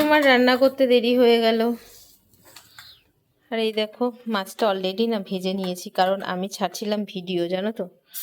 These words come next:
ভিডিও ছাড়ছি আর এদিকে কাজ করছি।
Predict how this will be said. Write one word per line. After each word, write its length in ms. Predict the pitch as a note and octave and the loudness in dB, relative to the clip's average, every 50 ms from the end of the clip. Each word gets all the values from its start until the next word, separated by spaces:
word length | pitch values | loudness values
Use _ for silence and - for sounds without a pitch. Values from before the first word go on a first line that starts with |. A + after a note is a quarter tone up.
| - - - - - - - - - - - - - - - - - - - - - - - - - - - - - - | -4 -4 -2 -2 -2 -2 -4 -4 -4 -4 -4 -4 -6 -6 -6 -6 -6 -6 -6 -6 -4 -4 -4 -4 -4 -4 -4 -4 -4 -4
ভিডিও 300 | G3+ G3 F#3 G#3+ A3 A3 A3 - | -4 -2 0 2 2 2 2 0
ছাড়ছি 380 | A#3+ A#3+ A3 A3 - - B3+ B3 B3+ C4+ D4 D#4+ | 0 0 0 0 -2 0 0 2 2 2 2 2
আর 80 | D4 B3 | 2 2
এদিকে 300 | A3+ G3+ F#3+ G3+ - G#3+ G3 - - | 0 0 -2 -2 -2 -2 -2 0 0
কাজ 140 | F#3+ E3 - - - - | 0 2 0 0 0 0
করছি। 380 | F3+ F3 - - - - F#3+ | 0 0 -2 -2 -2 -2 -2